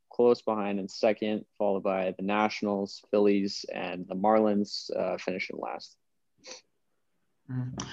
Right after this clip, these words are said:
Speaker 2: I agree with Connor. Mets number one. Um, in Atlanta two. I got the Phillies in three, Nationals four, Marlins five. I think this is a damn good division, though.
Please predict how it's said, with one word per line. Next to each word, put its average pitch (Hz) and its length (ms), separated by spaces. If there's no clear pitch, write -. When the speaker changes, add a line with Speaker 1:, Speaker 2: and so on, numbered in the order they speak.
Speaker 2:
I 156 80
agree 165 180
with 165 120
Connor. 165 540
Mets 151 320
number 147 240
one. 156 540
Um, 139 400
in 139 60
Atlanta 151 440
two. 185 640
I 160 160
got 151 220
the 127 80
Phillies 160 560
in 135 180
three, 170 800
Nationals 143 600
four, 135 440
Marlins 120 520
five. 127 600
I 131 100
think 131 160
this 120 200
is 120 100
a 107 60
damn 110 280
good 107 140
division, 104 400
though. 104 240